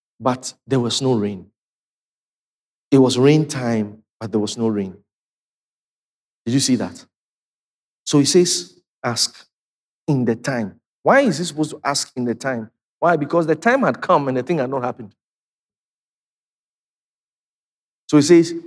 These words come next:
"You will now have to engage prayer because the time has come and it has not happened."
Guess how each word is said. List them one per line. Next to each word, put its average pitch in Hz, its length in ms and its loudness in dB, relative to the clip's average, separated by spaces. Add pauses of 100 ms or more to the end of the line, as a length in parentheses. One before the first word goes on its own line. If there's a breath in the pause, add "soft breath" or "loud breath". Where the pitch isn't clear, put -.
(140)
"You 151 100 2
will 165 100 6
now 170 180 2
have 165 180 -10
to 156 160 -10
engage 127 480 -4
prayer 110 300 -4
because 120 380 -6
the 131 80 -8
time 247 300 -8
has 127 160 -6
come 135 200 -8
and 123 80 -12
it 113 80 -10
has 110 100 -6
not 127 120 -10
happened." 107 260 -14